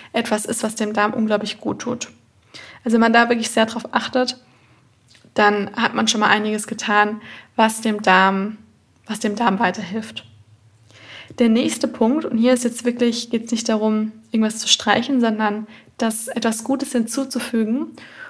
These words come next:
Und das sind fermentierte Lebensmittel oder, ich sag mal, und oder Probiotika. Denn wichtig ist natürlich ganz klar die Ernährung. Wir brauchen auch gerade diese abwechslungsreiche Ernährung, sonst kann dir das beste Probiotika nicht weiterhelfen.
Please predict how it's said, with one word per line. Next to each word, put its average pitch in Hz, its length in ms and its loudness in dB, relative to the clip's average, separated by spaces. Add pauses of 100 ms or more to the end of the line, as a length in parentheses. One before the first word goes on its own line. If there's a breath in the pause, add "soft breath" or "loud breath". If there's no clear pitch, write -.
(140 loud breath)
Und 226 160 2
das 247 180 2
sind 233 380 0
fermentierte 233 720 0
Lebensmittel 285 800 0 (560)
oder, 233 560 4 (220)
ich - 80 -14
sag 220 160 -4
mal, 220 80 0
und 247 420 2
oder 233 380 4 (180)
Probiotika. 220 840 -2 (1040 loud breath)
Denn 220 680 2
wichtig 269 380 0
ist 254 120 -6
natürlich 233 400 0
ganz 220 260 0
klar 208 140 -2
die 214 60 0
Ernährung. 220 440 2
Wir 202 100 2
brauchen 220 420 4
auch - 160 -6
gerade 214 240 4
diese 220 320 -2
abwechslungsreiche 240 960 0
Ernährung, 226 440 2
sonst 214 240 0
kann 220 160 0
dir 220 100 2
das 214 140 -4
beste 220 260 -4
Probiotika 226 580 -2
nicht 220 180 -4
weiterhelfen. 214 640 0